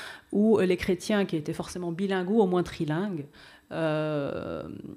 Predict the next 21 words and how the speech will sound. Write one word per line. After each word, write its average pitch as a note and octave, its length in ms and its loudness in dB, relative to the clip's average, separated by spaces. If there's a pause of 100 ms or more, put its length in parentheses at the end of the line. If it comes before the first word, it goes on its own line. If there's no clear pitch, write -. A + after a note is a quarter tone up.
(180)
au F#3 100 2
moins G#3+ 200 4
bilingues G3 540 4
grec G3+ 300 4
et F#3 60 4
syriaque F#3 580 -2 (120)
et G3+ 100 4
trilingues F3+ 520 2
avec D#3+ 220 -4
le D#3+ 80 -6
moyen D3 260 -2
perse, G#3 540 -6
ont G3+ 160 2
fait F#3 300 -2
transiter F3+ 600 0
un E3+ 100 -4
certain - 280 -10
nombre E3 240 -4
de D3 140 -2
textes, - 500 -12 (840)
euh, C#3+ 200 -4